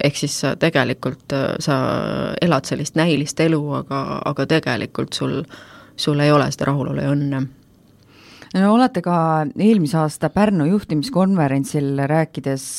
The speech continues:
Speaker 2: äh, öelnud, äh, et see, kuidas me ennast tunneme, paistab teistele väga ilusti välja. Aga me oskame ka väga hästi oma tundeid varjata, eriti meie eestlased, ähm, et teeselda.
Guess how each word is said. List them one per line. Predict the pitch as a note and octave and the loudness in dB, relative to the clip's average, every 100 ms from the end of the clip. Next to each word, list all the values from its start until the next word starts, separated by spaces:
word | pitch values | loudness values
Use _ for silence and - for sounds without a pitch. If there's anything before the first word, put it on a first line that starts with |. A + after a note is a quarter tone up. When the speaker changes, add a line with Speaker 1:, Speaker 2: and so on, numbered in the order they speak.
| D3+ | -2
Speaker 2:
äh, | C#3 E3+ | 0 4
öelnud, | G3 D3 C#3 C3+ C3+ - | 4 4 2 0 -6 -8
äh, | C#3 C#3 C#3 - - - - - | -4 -4 -8 -16 -20 -20 -16 -8
et | D#3 - | -6 2
see, | A#3 A3 | 2 2
kuidas | E3 D3 E3+ | 0 0 2
me | D#3 | 2
ennast | D#3+ D#3 | 2 0
tunneme, | - A#3 G#3+ D3+ | 2 4 6 4
paistab | C#3 F3+ - E3 - | 2 0 0 -2 0
teistele | G#3+ G#3 E3+ C#3 C3+ C3+ | -2 0 0 2 2 2
väga | D#3 F#3+ E3+ | 0 2 4
ilusti | D#3 - C#3+ | 4 2 2
välja. | D3+ D3+ B2+ B2 - - F#3+ - | 2 4 2 -2 -6 -18 -16 -6
Aga | D#3 D#3+ D#3+ D#3 D3+ - | -2 2 4 4 2 0
me | F3+ F#3 | 2 4
oskame | F3+ A3+ - F3 D3+ D3 C#3+ | 4 2 0 0 4 4 2
ka | D3+ | 0
väga | F#3+ F#3+ | 2 2
hästi | - D#3+ | 0 0
oma | D3+ C#3+ | 0 2
tundeid | G3+ F3+ C3+ | 2 2 0
varjata, | E3 A3 F#3 B2+ - C#3+ | 2 4 2 0 -2 0
eriti | D#3 - D#3+ | 0 2 2
meie | F3 D#3 | 4 4
eestlased, | D#3 - B2+ B2+ - - - _ _ _ - | 2 0 -8 -8 -10 -12 -20 _ _ _ -4
ähm, | C#3+ C#3 C3+ - - | -2 0 0 -4 -6
et | D3 _ D#3 D3 | -6 _ -2 2
teeselda. | A3 G#3+ B2+ - | 4 4 0 -2